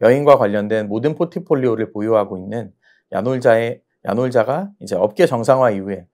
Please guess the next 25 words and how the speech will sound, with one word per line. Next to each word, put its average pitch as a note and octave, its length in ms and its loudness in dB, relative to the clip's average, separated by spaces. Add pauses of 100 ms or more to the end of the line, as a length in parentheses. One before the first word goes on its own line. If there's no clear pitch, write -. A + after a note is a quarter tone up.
(220)
또 F3+ 120 0
한 F#3 120 2
번 D3 180 2
외형 A#2 220 0
성장을 A#2 400 -2
할 F3+ 100 0
수 D3 120 -8
있을 G#2 200 -10
것으로 F#2+ 320 -10
기대를 F#2 320 -10
하고 B2 180 -8
있습니다. F#2+ 500 -14 (580)
어, F2+ 320 -12
단순한 D3+ 600 -2
수수료 G3+ 380 0
이익 A#2 260 -4
외에 G#2 380 -6 (360)
야놀자 C3+ 440 2
클라우드 F3 460 4
등, A#2 300 -8 (200)
어, - 140 -16
신규 F3+ 260 -6
사업 F3+ 260 0
등을 G#2+ 400 -4
통해서 C3+ 520 -6